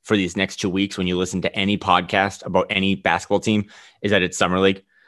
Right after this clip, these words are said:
Um, the level of play yesterday, while it was entertaining for two hours, it was not good. Um, and I thought he had some really nice moments, but I also kinda thought too, like, you know, there's a reason that he's gonna be a spot minutes guy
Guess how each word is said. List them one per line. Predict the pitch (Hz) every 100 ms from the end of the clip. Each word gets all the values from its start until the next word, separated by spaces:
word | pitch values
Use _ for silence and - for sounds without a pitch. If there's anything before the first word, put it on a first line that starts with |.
| _ _ _
Um, | 104 95 90 85 - -
the |
level | 107 110 101
of | 98 -
play | 104
yesterday, | 101 104 - 117 113
while | 101 95
it | 85
was | 90
entertaining | 92 92 95 92 95
for | -
two | - 110
hours, | 107 113
it | 95
was | 87 87 -
not | - 107 -
good. | 87 87 - - _ _ _ -
Um, | 117 107 104 92 - _
and | 110
I | 107
thought | - 117 104
he | 98 107
had | 107 101
some | - 101
really | 98 104
nice | 95 98 -
moments, | 95 107 117
but | - 123
I |
also | 127 123
kinda | 107 113
thought | 104 110 -
too, | - 113
like, | 104 92 90
you | 120
know, | 113 104
there's | 107 110
a | 110
reason | 113 107 107
that | 95
he's | 101 90
gonna | 98 92
be | 85 95
a | 90 87 - _ _ _ _ _
spot | - - - - 98 90 - _
minutes | - 95 95 95 -
guy | 92 82 85 87